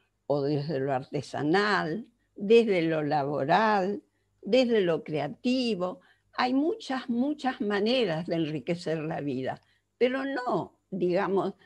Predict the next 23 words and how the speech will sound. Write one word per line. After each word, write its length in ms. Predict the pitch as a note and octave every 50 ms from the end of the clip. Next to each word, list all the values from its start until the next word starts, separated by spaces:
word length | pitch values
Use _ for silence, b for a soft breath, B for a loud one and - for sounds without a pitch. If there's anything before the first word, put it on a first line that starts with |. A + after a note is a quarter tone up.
| b b -
de 120 | E3 F3
alguna 380 | F3+ F#3 F3+ G3 A3+ A3+ G#3 A3
manera 540 | G3 E3+ F#3+ G3 G3+ G#3 F#3 F3+ E3 D#3+ -
improvisar 1120 | - G#3+ G#3+ G3+ F3+ - F3+ F#3 F#3 E3+ G3+ - - - - C4 A#3+ G#3 C#3+ C3+ C#3+ - -
la 180 | C#3 C#3+ C3+
llegada 460 | C3+ D3+ C#3+ C#3+ D3 D3+ D3+ D3 D3 D3+
de 140 | D3 C#3+
la 160 | D3 C#3+ C#3+ C#3
vejez, 500 | B2 C3 - - - B2 B2+ C3+ C3+ C4+
no. 460 | D4 C#4 D4+ D4 D4 - - - b b b b b b b b _ _
Toda 320 | - D4+ D#4+ D#4+ E4+ D#4+ D4
la 180 | C#4+ C4 B3
riqueza 760 | A3+ A3 A3+ G#3+ A3+ - C4 C4 B3 G#3+ - - D#3 D#3 F3 -
que 180 | - G#3 B3+
hemos 320 | D4 D4 C#4+ D4 - - -
ido 220 | B3+ B3 G#3+ G#3
acumulando 840 | F#3+ - - F#3 F#3 F3 F3 F3 F#3 F3+ F3 E3+ D#3 D#3 D#3 D#3
a 60 | D#3+ D#3+
lo 160 | D#3+ E3 F3
largo 360 | G3 G#3+ B3 C4 C#4+ C4+ B3+
de 100 | C4 A3+
nuestra 420 | A3 A3 A3+ A3 - A3+ A#3 A3
vida 500 | G3+ G3+ F#3+ F3 E3 D#3+ E3+ F#3 F#3 -